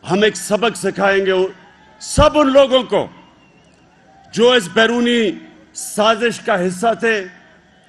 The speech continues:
और जिन्होंने पाकिस्तान की जमहूरियत को, government को, जो एक खुददार government है,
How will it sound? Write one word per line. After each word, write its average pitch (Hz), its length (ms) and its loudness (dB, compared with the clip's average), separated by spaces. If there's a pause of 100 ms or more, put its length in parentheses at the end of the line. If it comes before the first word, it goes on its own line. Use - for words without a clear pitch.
(600)
और 208 160 0
जिन्होंने 233 540 0
पाकिस्तान 226 840 -2
की 226 140 -10
जमहूरियत 208 560 -4
को, 208 360 -6 (880)
government 262 400 -2
को, 170 300 -8 (1160)
जो 247 120 2
एक 254 80 0
खुददार 269 540 0
government 247 400 -6
है, 131 200 -10